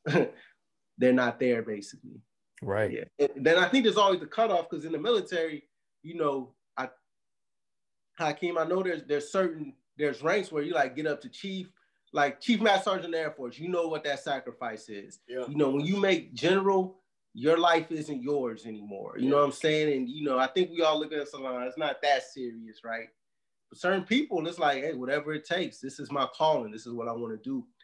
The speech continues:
Speaker 1: And I think that's, um, a big part of being, like, a goat, you know?
Speaker 3: Mm-hmm.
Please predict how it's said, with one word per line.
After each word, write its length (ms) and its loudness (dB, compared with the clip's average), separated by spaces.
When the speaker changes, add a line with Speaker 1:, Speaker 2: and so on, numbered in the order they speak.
Speaker 1:
And 100 -4
I 40 -6
think 280 -4
that's, 320 0
um, 420 -4
a 80 -8
big 420 0
part 380 2
of 400 -2
being, 260 4
like, 280 2
a 60 -2
goat, 420 -2
you 120 -10
know? 140 -10
Speaker 3:
Mm-hmm. 160 -18